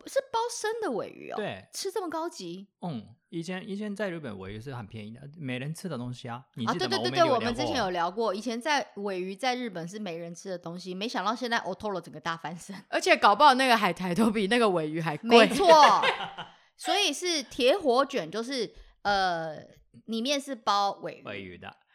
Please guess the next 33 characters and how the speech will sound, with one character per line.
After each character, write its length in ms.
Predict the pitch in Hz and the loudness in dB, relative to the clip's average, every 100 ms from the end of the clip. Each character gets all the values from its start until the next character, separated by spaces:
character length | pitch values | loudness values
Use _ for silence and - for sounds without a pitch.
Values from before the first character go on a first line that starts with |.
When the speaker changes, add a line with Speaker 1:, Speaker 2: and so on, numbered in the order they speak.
| - | -12
Speaker 2:
因 80 | 208 | -6
为 80 | 226 | -4
那 100 | 247 | -2
个 80 | |
名 300 | 147 117 110 | -2 -4 -6
字 100 | 110 | -8
是 160 | 123 165 | -10 -10
铁 300 | - 113 113 | -10 -10 -10
火， 260 | - - - _ | -8 -12 -12 _
就 140 | 160 | -8
是 120 | 175 156 _ _ | -6 -6 _ _
铁 360 | - 143 123 131 - | -6 -2 -2 -4 -10
会， 100 | - 190 | -8 -6
会 220 | 190 190 | -2 -2
生 360 | - 147 143 - - | -4 -6 -6 -10 -12
火 200 | - 90 | -8 -8
的 100 | - | -10
地 180 | - 104 | -18 -18
方。 380 | 117 95 98 113 - | -14 -14 -14 -16 -14
Speaker 1:
嗯。 180 | 208 165 | -14 -8
Speaker 2:
赌 180 | 131 156 | -6 -6
场 240 | 135 90 | -8 -10
是 240 | - 139 117 | -12 -12 -10
就 160 | 131 | -10
到 300 | 107 143 135 | -10 -8 -8
处 180 | - 131 | -8 -8
都 140 | 123 | -8
是 120 | 117 131 | -8 -10
会 200 | 127 101 | -10 -12
有 200 | - - _ _ | -14 -20 _ _
花 200 | 104 98 | -6 -6
火 240 | 110 | -8
的。 80 | - | -18